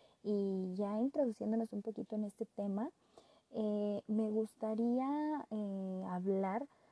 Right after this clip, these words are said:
sobre cuál es la importancia de la investigación en ciencia y tecnología en, pues, en la actualidad, que un ejemplo muy claro, eh,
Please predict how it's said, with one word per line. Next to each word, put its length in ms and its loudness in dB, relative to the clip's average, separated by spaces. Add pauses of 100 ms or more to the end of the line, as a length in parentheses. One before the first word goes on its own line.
(200)
sobre 220 2
cuál 260 4
es 100 -2
la 100 2
importancia 880 -2
de 100 0
la 60 -2
investigación 760 -4
en 120 0
ciencia 360 -4
y 40 -2
tecnología 960 0 (200)
en, 840 -2 (720)
pues, 260 -4
en 460 2
la 60 4
actualidad, 680 4 (800)
que 580 2 (120)
un 200 6
ejemplo 680 0
muy 400 6
claro, 540 2 (420)
eh, 360 -2